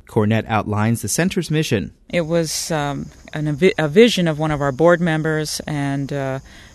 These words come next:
Speaker 2: and the director of Gardens and Grounds, Peter Hatch. We decided to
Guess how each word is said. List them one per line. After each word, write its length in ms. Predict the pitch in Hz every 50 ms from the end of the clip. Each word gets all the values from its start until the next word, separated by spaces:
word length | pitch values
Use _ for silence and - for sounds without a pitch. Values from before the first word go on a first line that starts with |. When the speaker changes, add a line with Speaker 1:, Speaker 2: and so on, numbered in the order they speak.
| - - -
Speaker 2:
and 240 | 147 143 147 139
the 40 | 139
director 320 | 127 - 160 165 160 - 160
of 60 | 127
Gardens 280 | - 151 147 143 131
and 60 | 151 -
Grounds, 360 | - 139 135 131 131 127 -
Peter 240 | - - 151 147 143
Hatch. 480 | 147 151 135 135 135 135 - - - - -
We 400 | - 180 185 190 185 185 180 170 - -
decided 580 | - 156 - - - 185 190 196 196 190 180 -
to 360 | - - 190 170 160 156